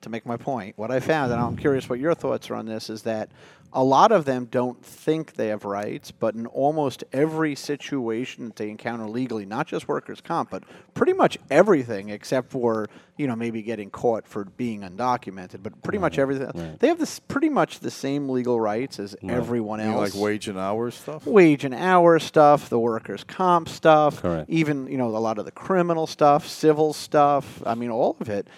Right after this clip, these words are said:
Speaker 1: And they're
Speaker 3: Right.
Speaker 1: so afraid oftentimes
Speaker 2: Then
Speaker 1: from what they've been told. Wha-, what are you, what's your, uh,
Speaker 2: That's
Speaker 1: experience with that?
Speaker 2: Yeah, that's typically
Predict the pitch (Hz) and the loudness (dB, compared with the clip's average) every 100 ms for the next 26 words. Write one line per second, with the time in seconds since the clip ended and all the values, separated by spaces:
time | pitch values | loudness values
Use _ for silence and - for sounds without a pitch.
0 | - 131 143 139 - 214 202 - 202 233 | -6 -2 0 2 8 8 8 4 2 6
1 | 131 113 - 113 110 107 107 85 82 78 | 4 4 -4 -8 -8 -8 -8 -6 -8 -8
2 | 80 _ _ 135 131 131 - 117 107 110 | -16 _ _ -2 4 2 4 -2 0 -8
3 | 107 127 175 160 113 110 131 156 151 180 | -6 2 6 6 4 0 -2 0 2 0
4 | 190 165 - 165 151 139 - 104 139 139 | 0 -2 0 0 2 0 2 2 2 -4
5 | 127 127 123 - 98 73 82 - - 98 | 0 0 0 0 0 0 -4 -6 -2 0
6 | 95 | 2